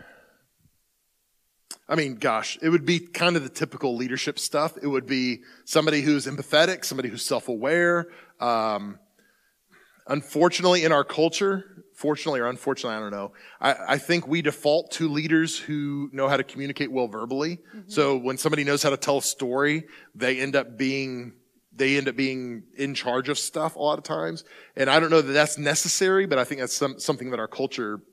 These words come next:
Speaker 1: propagates. So, I mean, I, I think those would be a couple things.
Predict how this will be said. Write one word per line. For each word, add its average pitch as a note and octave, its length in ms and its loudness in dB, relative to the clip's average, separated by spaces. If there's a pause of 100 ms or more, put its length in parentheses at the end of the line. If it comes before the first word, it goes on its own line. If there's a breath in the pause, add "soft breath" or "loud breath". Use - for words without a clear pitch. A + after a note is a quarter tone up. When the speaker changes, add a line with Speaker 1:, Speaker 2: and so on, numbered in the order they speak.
(120)
Speaker 1:
propagates. C#3 680 -2 (400 loud breath)
So, C#3+ 300 6
I B2+ 120 2
mean, C3 200 -2
I, B2+ 160 -2 (300)
I C#3 80 -4
think D3+ 240 4
those D#3 160 4
would D3+ 80 -4
be C#3+ 80 4
a A#2+ 40 0
couple D3 220 2
things. C3+ 300 -4